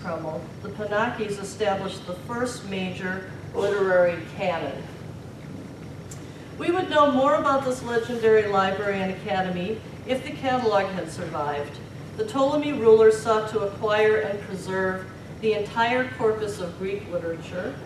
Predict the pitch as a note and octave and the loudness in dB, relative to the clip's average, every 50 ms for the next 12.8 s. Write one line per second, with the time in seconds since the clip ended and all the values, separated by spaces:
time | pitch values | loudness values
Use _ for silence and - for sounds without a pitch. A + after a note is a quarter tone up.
0 | - - - - - - - - - - - - - - - - - F#4 F#4 - | -14 -14 -14 -14 -12 -12 -12 -12 -12 -14 -14 -14 -14 -14 -12 -4 0 0 0 0
1 | - - - - - C4 C4+ C4+ C4+ - D#4+ - C#4+ D#4 - - - D#4+ D#4 D4+ | -2 -4 -4 2 4 6 6 6 4 2 -2 -2 -2 -2 -2 -2 -4 -6 -4 -2
2 | C#4 - A3+ A3+ B3 B3 B3+ - - A#3 G#3+ G#3 G#3+ A3+ A#3 A3+ A3+ A3 G#3 G#3 | -4 -4 0 0 0 0 0 0 0 0 2 2 2 2 2 2 2 2 2 2
3 | A3 A3+ A#3 A3 G#3+ F#3 E3+ - D3+ C3+ C3 - - - - - - - - - | 0 0 0 0 -2 -2 -2 -2 -6 -6 -6 -8 -10 -12 -12 -12 -14 -14 -14 -16
4 | - - - - - - - - B3 B3 - C4+ B3 A#3 C4 C4+ C#4 C#4+ D#4 D4 | -16 -16 -16 -16 -14 -12 -4 -2 0 0 0 -2 0 2 2 2 2 0 -2 -2
5 | C4+ A3+ A#3 A3+ - - - - C4+ D4+ D4 - - - A3 G3+ G3 G3+ - A#3 | -2 -2 -2 -4 -6 -8 -6 0 2 2 2 2 0 -4 -4 -4 -4 -6 -4 -2
6 | A3 G#3+ G#3+ G#3+ - G3+ G3+ G3 G3 G3+ G#3+ A3 G#3 A3 G#3+ G#3+ G3+ G3+ - A3 | 0 0 0 0 2 4 4 4 4 2 0 -2 -2 -4 -4 -4 -4 0 2 2
7 | G#3+ G#3+ G#3 - - - - - A3 G#3+ G#3 G3 F#3+ F3+ F3+ F3 - - A3 A3 | 2 2 0 -2 -6 -6 -6 -2 0 2 2 2 4 2 0 0 0 -4 -4 -2
8 | A3+ A#3 B3 B3+ C4 C4+ C#4 C4+ - - - - - - - - F3 F3 F3 F3 | 0 0 0 0 0 0 -2 -4 -6 -10 -14 -14 -14 -14 -8 -2 -2 0 0 -2
9 | F3 - G3+ A3+ B3 C4+ C4+ B3+ - - F#3 E3+ D#3+ D#3+ D#3+ E3 E3+ F3 F3+ G3 | -4 -6 -6 -4 -4 -2 -4 -4 -6 -6 -6 -6 -6 -6 -6 -6 -6 -6 -6 -6
10 | - - - - - - - - - - - - - - G#3 G#3 G3+ G3+ - B3+ | -8 -12 -12 -12 -14 -14 -14 -14 -14 -14 -14 -12 -8 -2 0 0 0 0 0 0
11 | A#3+ A#3 A3+ A3+ A3+ A3 - G#3 A3 A3 G#3+ G#3+ G#3+ - A3 G#3 G3+ G3 F#3 - | 2 2 2 2 2 0 0 2 2 2 2 2 0 0 2 4 4 4 2 2
12 | F3+ G3 F#3+ F3+ F3+ F3+ F3 F#3 F#3 F3 F#3 F#3 F3 - - | -2 -2 0 0 0 0 0 0 -2 -2 -4 -4 -6 -6 -8